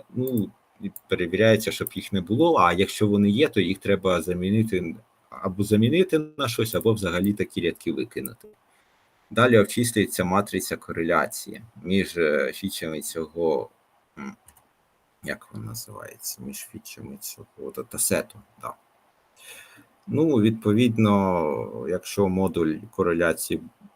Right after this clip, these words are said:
чим ближче модуль кореляції, ну, ні, як там, є ж обернена кореляція. Ну, неважливо. Важливо те, що якщо ми бачимо, що на матриці кореляції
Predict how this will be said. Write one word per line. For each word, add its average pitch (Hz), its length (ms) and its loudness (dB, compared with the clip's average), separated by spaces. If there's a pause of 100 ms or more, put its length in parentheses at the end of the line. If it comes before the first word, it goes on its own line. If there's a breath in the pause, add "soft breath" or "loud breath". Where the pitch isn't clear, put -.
(280)
чим - 180 -4
ближче 92 340 -2
модуль 90 540 0
кореляції, 92 760 -2 (240)
ну, 117 80 -12 (340)
ні, 82 180 -10 (300)
як 80 80 -16 (120)
там, - 100 -20 (600)
є 80 60 -6
ж - 160 -10
обернена 80 520 -2
кореляція. 76 720 -8 (380 loud breath)
Ну, 104 240 2
неважливо. 73 680 0
Важливо 101 460 4
те, 143 220 4
що 69 880 2 (140)
якщо 90 480 2
ми 90 160 0
бачимо, 87 560 2
що 80 420 -2
на 85 80 -2
матриці 82 460 -2
кореляції 82 920 2